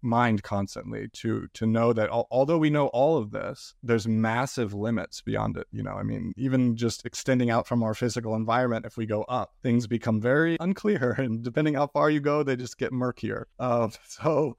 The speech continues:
it's hard to hold that in your mind constantly as, like, um, a belief system. I, I'm comfortable with it. But as you said, it's something that can make people uncomfortable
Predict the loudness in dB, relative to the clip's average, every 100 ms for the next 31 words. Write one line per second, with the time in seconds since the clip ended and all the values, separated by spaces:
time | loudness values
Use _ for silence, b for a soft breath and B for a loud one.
0 | -6 -6 2 2 4 2 2 2 2 2
1 | 2 2 2 0 0 -2 -2 -4 -4 0
2 | -2 -2 0 0 -2 -6 -6 -6 -8 -8
3 | -6 0 0 2 -2 -2 0 0 0 0
4 | 0 0 -2 -2 -2 -2 -4 -8 -8 -2
5 | 2 2 2 -2 0 2 2 2 -4 -6
6 | -6 -2 -2 0 2 2 0 0 2 2
7 | 0 0 -4 -2 -2 -2 -4 -8 -4 -4
8 | 0 -2 0 -4